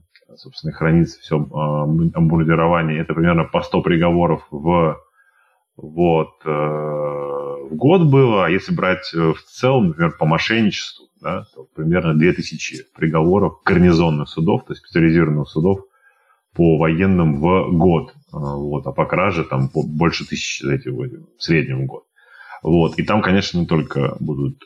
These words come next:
э, будет обмундирование, там будет все что угодно, в том числе мошенничество, связанное с гособоронзаказом,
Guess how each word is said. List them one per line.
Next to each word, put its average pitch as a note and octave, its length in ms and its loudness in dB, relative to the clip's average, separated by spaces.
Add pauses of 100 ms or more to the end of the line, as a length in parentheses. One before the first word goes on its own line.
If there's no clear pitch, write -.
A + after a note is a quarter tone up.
э, D#2 160 -2
будет D2 260 -2
обмундирование, G2+ 640 2
там E2+ 160 2
будет D#3+ 140 4
все - 100 -4
что G2 160 0
угодно, B2 300 2
в - 60 -2
том - 160 2
числе - 260 -4
мошенничество, D#2 680 0
связанное D2 400 -2
с - 100 -16
гособоронзаказом, E2 1200 0